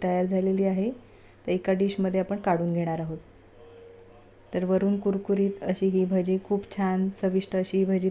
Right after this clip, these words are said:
तयार होते. अगदी लहानांपासून मोठ्यांपर्यंत सर्वच आवडीने खातील अशी ही भजी तयार होते. तर इथे आपली भरली सिमला मिरचीची भजी तयार आहे आणि त्याबरोबर आपण इथे लसूण चटणी दिलेली आहे. तर इथे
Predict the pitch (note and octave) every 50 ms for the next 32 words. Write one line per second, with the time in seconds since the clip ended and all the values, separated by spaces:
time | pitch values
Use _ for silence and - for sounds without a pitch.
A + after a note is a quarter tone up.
0 | F#3+ F#3 F3+ F3+ F3+ F3+ F3+ F3+ - F3 - - F3+ F3 F3 G3 G3 F#3+ F#3+ F#3
1 | F3+ F3+ F3+ F3+ F#3 - F#3 F3+ - - F#3+ F#3 F3+ F3 F3 F#3 F3+ F3+ F#3 F#3+
2 | F3+ F3+ F3+ F3+ F#3 F#3 F#3 F#3+ A3 G#3+ - - - - - - - - - -
3 | G3+ G3 G3 G3+ G#3 G3+ - - F#3+ F#3 F#3 F#3 F#3 F#3+ F#3+ F#3+ - G3 F3+ F3+
4 | - F3+ F3 F3+ - - F#3+ - - F#3+ F#3 F#3+ F#3+ F#3+ G3+ G3 F3 F#3 F3+ F3+
5 | F#3+ F3+ F#3 F#3 F3+ F3 F3 - F3+ A3+ A#3+ - - - - - - - - -
6 | - - - - - F#3 F3+ F3+ F#3+ F#3+ F#3+ F#3+ F#3+ F#3+ F#3+ G3+ G3+ G3 G3 G#3
7 | G#3 - G#3 G3+ G3+ G3 G3 G3 F#3 F3+ F3+ - F#3+ F#3+ F#3 G3 F#3+ F3 F#3 F#3
8 | F3+ F3+ F3 F3+ F3+ F3+ F3+ F3+ F3 F3+ F#3 - - F3 F3+ F3 - F#3+ F#3 -
9 | F#3+ F3+ F3+ F3+ F#3 F3+ F3 - F3+ F3 F3+ F3 - F#3+ G3+ G3 F3 F3 - F#3+
10 | F#3 F3+ - F3+ E3+ - F3+ F3 E3+ E3+ D#3+ E3 E3 E3+ E3+ E3+ E3+ E3+ E3+ -
11 | - - - - - - - - - - - G#3+ G#3+ G#3 G#3 A3